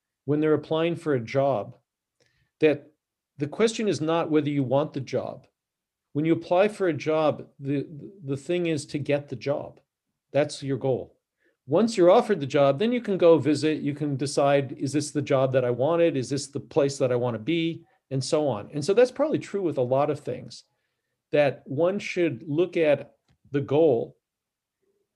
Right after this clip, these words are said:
when you achieve it, then start asking the difficult questions. Is this what I really wanna do? Is this the way I really wanna go? And from that, you can figure out a lot about yourself and what you're really interested in, what you really wanna do.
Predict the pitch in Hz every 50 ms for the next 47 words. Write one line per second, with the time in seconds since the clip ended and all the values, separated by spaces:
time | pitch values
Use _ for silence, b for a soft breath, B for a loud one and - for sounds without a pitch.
0 | _ _ _ _ _ _ _ - 147 151 165 170 165 160 156 147 147 - - 226
1 | 226 220 185 170 139 117 - 131 147 185 208 226 226 - - 180 165 147 - 147
2 | 147 147 143 - - 147 143 135 135 120 123 151 147 151 139 - 143 135 127 131
3 | - 143 135 131 - - 139 127 120 139 123 151 143 143 - 143 143 135 131 127
4 | 135 139 135 139 135 127 120 110 113 113 202 220 208 202 190 165 139 127 139 139
5 | - - - - 143 127 135 135 131 127 127 127 135 135 131 127 120 120 120 117
6 | 113 120 139 143 143 143 143 143 139 b b b b b b b b b - 160
7 | 156 147 156 180 180 170 185 202 208 170 170 165 160 165 151 135 - - - 180
8 | 160 151 156 147 147 151 151 147 147 139 135 135 131 135 143 156 151 139 135 -
9 | 151 131 143 143 139 135 139 135 131 - - 190 190 165 147 151 147 - - _
10 | _ _ _ _ _ _ - 151 147 143 147 156 - 160 151 147 139 139 151 151
11 | 147 139 131 135 143 139 147 143 - - 147 139 123 120 131 131 131 135 139 127
12 | 117 131 127 131 123 117 123 120 110 107 107 113 113 113 110 -